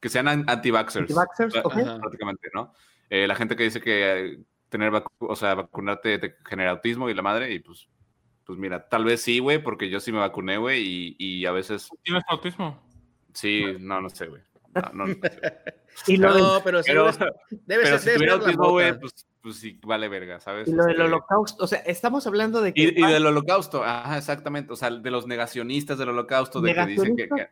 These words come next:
Speaker 1: que,
Speaker 2: del
Speaker 1: ajá.
Speaker 2: pro de las vacunas y
Speaker 1: Ujú.
Speaker 2: negacionistas
Speaker 1: Del
Speaker 2: del
Speaker 1: holocausto.
Speaker 2: Ok,
Speaker 1: Ujú.
Speaker 2: entonces, ¿qué fue con el holocausto?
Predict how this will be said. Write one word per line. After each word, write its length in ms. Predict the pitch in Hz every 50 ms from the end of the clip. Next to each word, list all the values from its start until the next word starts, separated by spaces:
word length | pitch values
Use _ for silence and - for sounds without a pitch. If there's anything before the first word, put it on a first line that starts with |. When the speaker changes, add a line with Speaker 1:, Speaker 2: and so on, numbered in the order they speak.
| _ _
Speaker 1:
que, 140 | - 156 - _ _ _ _ _ 151 151 190
Speaker 2:
del 100 | 175 185 185
Speaker 1:
ajá. 140 | 165 - -
Speaker 2:
pro 260 | 202 208 226 254 262
de 100 | 247 240
las 180 | 226 196 175 170
vacunas 640 | 165 165 - 226 269 302 330 349 330 - - _ _ _ _
y 80 | - 175
Speaker 1:
Ujú. 40 | 175
Speaker 2:
negacionistas 880 | 170 165 165 160 - 180 170 185 190 185 - - 214 214 208 208 - _ _ _ _
Speaker 1:
Del 280 | - 143 147 151 180 190
Speaker 2:
del 80 | -
Speaker 1:
holocausto. 640 | 104 104 101 87 - 101 95 95 90 - - 85 80 - - -
Speaker 2:
Ok, 200 | 151 147 - 135 107 -
Speaker 1:
Ujú. 80 | -
Speaker 2:
entonces, 360 | 131 120 131 160 147 147 139 _
¿qué 100 | - 175
fue 120 | 175 190 185
con 140 | 208 190 180
el 80 | 165
holocausto? 520 | 147 131 131 123 - 127 113 107 - _